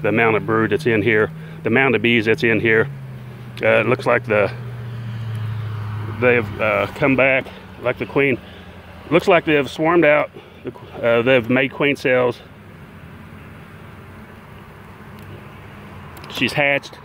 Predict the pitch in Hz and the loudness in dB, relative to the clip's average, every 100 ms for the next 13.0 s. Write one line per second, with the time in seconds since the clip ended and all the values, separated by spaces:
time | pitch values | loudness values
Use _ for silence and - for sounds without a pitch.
0 | - 135 127 131 131 - - - - - | -8 -4 -2 0 -2 -6 -14 -16 -16 -16
1 | - - - - - - - 131 127 123 | -16 -16 -18 -16 -16 -16 -6 -2 0 0
2 | 117 - - - - - - - - - | -2 -6 -20 -20 -20 -20 -20 -18 -16 -16
3 | - - - - - 117 123 123 113 123 | -18 -18 -16 -16 -8 0 2 2 0 0
4 | 110 - 95 92 - - - - - - | 0 0 -2 -2 -4 -12 -14 -18 -18 -18
5 | - - - - - - - - - - | -18 -18 -20 -20 -18 -18 -16 -16 -16 -16
6 | - - - - - - - - - - | -16 -16 -14 -16 -16 -16 -16 -16 -14 -14
7 | - - - - - - - - 139 135 | -14 -16 -16 -14 -14 -14 -14 -8 0 2
8 | 127 185 196 190 196 170 139 165 165 160 | 4 4 4 2 2 0 0 -2 0 2
9 | 151 165 151 151 - 139 139 120 - - | 0 2 2 2 2 2 4 2 -6 -18
10 | - - - - - - - - - - | -18 -18 -18 -18 -18 -18 -18 -18 -18 -18
11 | - - - - - 127 160 147 120 - | -18 -18 -18 -14 -6 0 2 2 -2 4
12 | 156 151 147 139 139 139 147 127 117 | 4 4 2 2 2 0 0 -2 -2